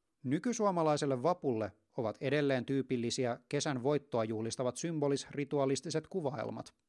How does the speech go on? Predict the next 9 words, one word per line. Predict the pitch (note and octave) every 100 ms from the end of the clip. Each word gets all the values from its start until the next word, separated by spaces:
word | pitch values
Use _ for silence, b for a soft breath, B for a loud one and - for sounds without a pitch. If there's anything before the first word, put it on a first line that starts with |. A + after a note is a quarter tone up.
| _ _ _ _ _ -
Piknikille, | A#2 A#2+ B2 C#3+ C3+ C3+ _ _ _ -
Linnanmäelle | C#3+ D3+ D3+ D3 D3 D3 D3 - _ _ _
ja | A3
grillaamaan | F#3 E3+ C#3+ C#3 C3+ C#3 C#3 B2
mennään, | A2+ A2 A#2 A#2 A2 _ -
vaikka | B2 A2 A2
räntää | A2 A2+ A2+ C3+
sataisi. | B2 A2+ - - C#3+ - _ _ _ _ _ _ _ _ _ _ _ -
Kesä | D#3+ F#3+ G3